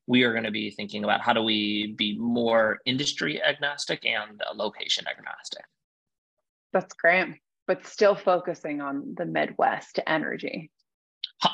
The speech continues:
Speaker 1: h-, uh, I think Midwest core, I d-, I, I don't think those attributes and that feeling will go anywhere.
Speaker 2: Yeah. So what are your feelings on, 'cause I'm sitting in Chicago, what are your feelings on Chicago versus other parts of the Midwest? 'Cause I do think there is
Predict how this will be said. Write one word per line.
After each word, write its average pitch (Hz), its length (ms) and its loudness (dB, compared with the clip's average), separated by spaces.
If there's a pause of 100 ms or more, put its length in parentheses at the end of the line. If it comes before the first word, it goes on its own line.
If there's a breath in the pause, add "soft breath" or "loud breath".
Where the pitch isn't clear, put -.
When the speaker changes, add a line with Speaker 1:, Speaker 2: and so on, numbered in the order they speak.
Speaker 1:
h-, - 200 0
uh, 135 300 10
I 131 160 6
think 131 180 4
Midwest 123 840 4
core, 113 320 4
I 113 120 4
d-, 117 200 -2
I, 127 180 2
I 120 220 -2
don't 131 220 -6 (180)
think 117 240 -4 (360 loud breath)
those 110 360 0
attributes 101 840 -4
and 104 140 -2
that 98 160 0
feeling - 320 -2
will - 120 -2
go - 120 -2
anywhere. - 560 -6 (560)
Speaker 2:
Yeah. - 140 -6 (680 loud breath)
So 185 180 4
what 208 160 6
are 214 80 8
your 190 160 6
feelings 156 480 -2
on, - 160 -6
'cause - 220 -12
I'm 175 200 0
sitting 143 280 -4
in - 80 -8
Chicago, 143 500 -4
what 156 140 0
are 170 40 -2
your 170 160 0
feelings 151 400 -2
on 143 180 -2
Chicago 147 600 0
versus - 380 -2
other 143 240 2
parts - 340 -2
of - 80 -20
the - 60 -18
Midwest? - 400 -2
'Cause 147 100 -12
I 160 60 2
do 190 260 2
think 160 280 0
there 147 180 4
is 147 400 2